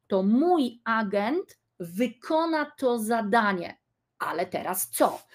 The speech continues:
Powiedzieliście, że on musi najpierw iść do przodu o dwa kroki. Zgadza się? Sprawdzajcie to ze swoimi, e,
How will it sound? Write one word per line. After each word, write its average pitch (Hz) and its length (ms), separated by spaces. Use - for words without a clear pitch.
Powiedzieliście, 208 800
że - 220
on 254 260
musi 196 440
najpierw 233 640
iść 180 520
do 202 320
przodu 180 920
o 214 480
dwa 185 380
kroki. 175 560
Zgadza 175 320
się? 247 240
Sprawdzajcie 226 680
to 240 160
ze 240 140
swoimi, 226 1000
e, 202 40